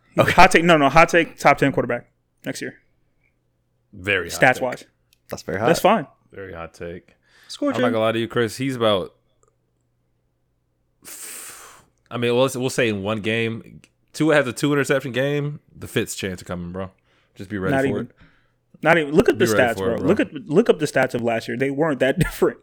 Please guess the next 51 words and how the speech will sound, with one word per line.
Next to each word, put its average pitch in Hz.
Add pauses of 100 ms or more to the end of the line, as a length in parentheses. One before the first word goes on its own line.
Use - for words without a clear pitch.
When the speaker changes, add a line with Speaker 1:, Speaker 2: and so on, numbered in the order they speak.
Speaker 1:
I 175
don't, 202
I 156
really 175
didn't 151
Speaker 2:
Nah, 113
Speaker 1:
get 113
Speaker 2:
I'm -
Speaker 1:
it. -
Speaker 2:
just -
fucking 95
with 127
you. 151
Speaker 1:
I 156
know. 170
I 151
was 180
just 156
saying, 165
like, 139
I, 156 (260)
'cause 156
I 170
went 170
back 165
and 147
I 147
looked 156
at 151
the 139
stats 160
to 156
kinda 160
see, 151 (200)
<laughs> -
see -
a 180
little 196
bit. 214
I -
was 285
like, 262
they, 330 (120)
they -
really 247
weren't 214
that, - (260)
that 180
much 190
different. 175
But, 123